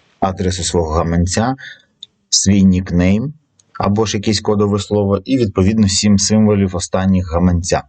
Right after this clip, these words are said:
для того, щоб можна було вас теж, е, використовувати ваш гаманець в, е, розіграшах. Відповідно, кожен тиждень ми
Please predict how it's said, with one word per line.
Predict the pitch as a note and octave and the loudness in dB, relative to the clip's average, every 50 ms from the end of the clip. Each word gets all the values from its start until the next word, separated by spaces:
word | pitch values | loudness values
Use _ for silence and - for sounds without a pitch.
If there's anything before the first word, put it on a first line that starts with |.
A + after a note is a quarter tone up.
| _ _ | _ _
для | D2 D2+ D2+ | -4 -2 -2
того, | - A#2 A2 A2+ | 0 -2 -2 -2
щоб | G#2 - G2 - | -2 -2 0 2
можна | F#2 F#2 F2+ E2+ D#2+ | 2 2 2 0 -2
було | E2 F2 G2 F#2+ F2 E2 | 0 0 0 0 0 -2
вас | D2 D2+ F2 G2 F#2+ - - _ _ - - - - - - - - _ _ _ _ _ _ _ _ _ _ _ _ _ _ _ _ _ _ _ _ _ _ _ _ _ _ _ _ _ _ _ _ _ _ _ _ _ _ _ - | -2 0 0 0 -2 -6 -12 _ _ -20 -20 -20 -20 -20 -20 -20 -20 _ _ _ _ _ _ _ _ _ _ _ _ _ _ _ _ _ _ _ _ _ _ _ _ _ _ _ _ _ _ _ _ _ _ _ _ _ _ _ 0
теж, | A#2 B2 B2 - - - - - G2 F#2 - | 0 0 0 -2 -6 -10 -12 -12 -6 -2 2
е, | F#2+ F2+ F2+ F2 E2+ E2+ E2+ E2 E2 D#2+ D#2+ D#2+ - - | 2 4 4 2 2 2 2 2 0 0 0 -2 -4 -4
використовувати | - D#2 F#2+ G2 G2 B2 A2+ G#2+ G2+ - - A#2+ G#2+ G2 F2+ F2 E2+ - - | -2 0 0 0 2 2 0 0 0 0 0 2 2 2 0 -2 -4 -2 0
ваш | E2 F2 D#2+ - | 0 0 0 0
гаманець | F2+ F2+ F#2+ G#2 B2+ D3+ E3 E3 - - | 0 0 2 0 0 -2 -6 -6 -8 -8
в, | D#2 D#2 G2 A2 A2 A2 G#2+ G#2 - _ - | -4 -2 0 0 2 0 -2 -4 -6 _ -2
е, | F2 E2 E2 D#2+ E2 E2 E2 - _ _ - - - | 0 0 0 0 0 -2 -4 -6 _ _ -20 -8 -2
розіграшах. | - G#1 C2+ F#2+ G2 F#2 F2+ D2+ D2 D2 - - - D2 - - - _ _ _ _ _ _ _ _ _ _ - | 0 2 2 2 2 0 -2 -4 -8 -6 -6 -6 -6 -6 -8 -12 -14 _ _ _ _ _ _ _ _ _ _ -2
Відповідно, | G#2+ G2 - - C3+ B2+ C3 A2+ F#2 F#2 F#2 | -2 0 0 0 0 0 0 0 0 0 0
кожен | F2+ A#2 C3 C3+ A#2+ A2 A2 A2+ A2 G#2 G2 | 2 2 0 0 0 0 0 2 2 2 2
тиждень | F#2+ - A2 G#2+ G#2+ A#2 B2+ C#3 C#3 C#3 | 0 0 0 0 0 0 -2 -2 -2 0
ми | B2 G2+ G2+ G2 F#2 F2+ F#2+ | 2 2 4 4 2 0 -2